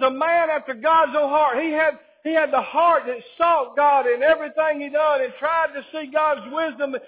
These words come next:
and tried to, to bestow that wisdom to the people underneath him. Here King David is. He's at the end of his life. He's getting, he's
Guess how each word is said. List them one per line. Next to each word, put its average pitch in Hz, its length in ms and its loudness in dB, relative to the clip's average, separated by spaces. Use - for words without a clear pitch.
and 262 180 -2
tried 320 440 0
to, 294 240 -8
to 277 160 -10
bestow 311 640 0
that 277 200 0
wisdom 302 500 -2
to 277 120 -6
the 262 160 -2
people 294 260 -6
underneath 294 500 -4
him. 220 240 -8
Here 330 200 -4
King 320 260 -4
David 320 400 2
is. 269 240 -2
He's 254 180 -8
at 262 140 -6
the 233 100 -6
end 320 240 -2
of 302 80 -4
his 277 240 -6
life. 262 380 2
He's 226 220 -8
getting, 277 320 -6
he's 226 180 -6